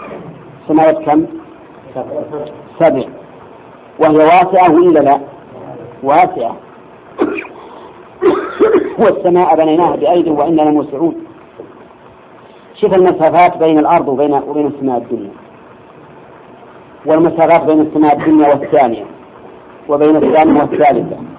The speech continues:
وبين الثالثة والرابعة، وكلما اتسعت المساحة ازداد الكبر، أليس كذلك؟ قشرة البيضة العليا أوسع من،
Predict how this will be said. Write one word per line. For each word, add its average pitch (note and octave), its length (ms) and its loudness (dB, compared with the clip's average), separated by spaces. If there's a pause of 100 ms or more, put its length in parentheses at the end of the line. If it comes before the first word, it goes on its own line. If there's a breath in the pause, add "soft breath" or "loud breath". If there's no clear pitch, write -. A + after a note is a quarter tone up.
(320)
وبين D3 240 0
الثالثة D3+ 500 2
والرابعة، C3+ 500 0 (720)
وكلما F#3 560 2
اتسعت D#3 600 0 (640)
المساحة C#3+ 540 0 (680)
ازداد D3 400 -2
الكبر، D3+ 380 -2 (1400)
أليس E3 140 2
كذلك؟ D3+ 500 2 (1000)
قشرة E3 440 0
البيضة D3 460 2
العليا F3 580 2 (1200)
أوسع D#3+ 360 2
من، D3 340 0